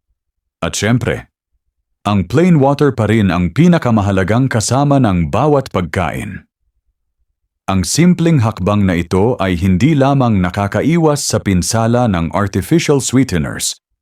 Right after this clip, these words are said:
kundi nagbibigay din ng mas tunay na nutrisyon para sa katawan. Kaya't huwag magpalinlang sa label na diet o sugar-free. Hindi dahil walang asukal ay ligtas na para sa inyong utak.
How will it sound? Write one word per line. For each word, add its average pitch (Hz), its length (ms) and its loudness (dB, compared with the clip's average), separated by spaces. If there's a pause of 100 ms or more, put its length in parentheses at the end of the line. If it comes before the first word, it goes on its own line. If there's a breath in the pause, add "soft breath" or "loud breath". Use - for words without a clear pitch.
kundi 180 320 4
nagbibigay 131 640 2
din 135 240 2
ng 110 160 2
mas 101 240 0
tunay 175 400 2
na 101 160 2
nutrisyon 92 800 -4
para 170 240 0
sa 143 160 -2
katawan. 95 640 -2 (640)
Kaya't 170 320 0
huwag 165 400 2
magpalinlang 127 880 0
sa 135 160 0
label 165 560 2
na 120 160 0
diet 156 640 -2 (320)
o 127 160 4
sugar-free. 160 960 0 (880)
Hindi 180 240 2
dahil 196 320 2
walang 135 320 2
asukal 117 640 -2
ay 107 160 0
ligtas 104 560 -2
na 92 160 -2
para 170 320 0
sa - 160 0
inyong 120 400 2
utak. - 640 -2